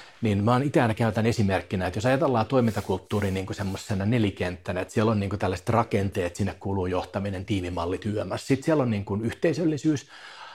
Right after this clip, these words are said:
osallisuuden tunne, kaikki se kokemus. Ja sit siellä on niin kuin luottamus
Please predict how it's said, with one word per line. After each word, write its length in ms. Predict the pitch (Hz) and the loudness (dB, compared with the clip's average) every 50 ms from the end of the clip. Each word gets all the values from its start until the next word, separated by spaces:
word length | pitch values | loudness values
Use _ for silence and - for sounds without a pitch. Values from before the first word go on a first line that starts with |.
| - - | -4 0
osallisuuden 640 | 113 104 98 110 104 107 - - 107 104 101 101 101 | 0 2 4 2 2 2 2 2 2 2 2 0 0
tunne, 340 | - 110 104 104 95 95 - - | 0 0 0 0 -2 -4 -6 -4
kaikki 320 | - 98 95 - - - | -4 -4 -4 -4 -8 -8
se 80 | - 95 | -8 -8
kokemus. 640 | - - 110 98 - 98 92 92 117 120 - - - _ - - - - - - - - - | 2 2 2 2 2 -2 -2 -2 -4 -4 -6 -10 -16 _ -20 -20 -20 -20 -20 -20 -20 -12 -4
Ja 80 | - 104 | 0 4
sit 180 | 147 175 175 | 4 4 4
siellä 200 | - - 117 101 | 4 2 4 4
on 100 | 101 92 | 4 4
niin 120 | 92 101 101 | 2 0 0
kuin 220 | - 104 98 92 85 - - - - _ - | 0 0 0 0 -2 -6 -14 -20 -8 _ 4
luottamus 840 | 123 131 117 101 - - - - 92 87 95 104 104 - - - | 6 8 8 6 4 0 -2 -2 -2 0 0 -2 -4 -6 -8 -12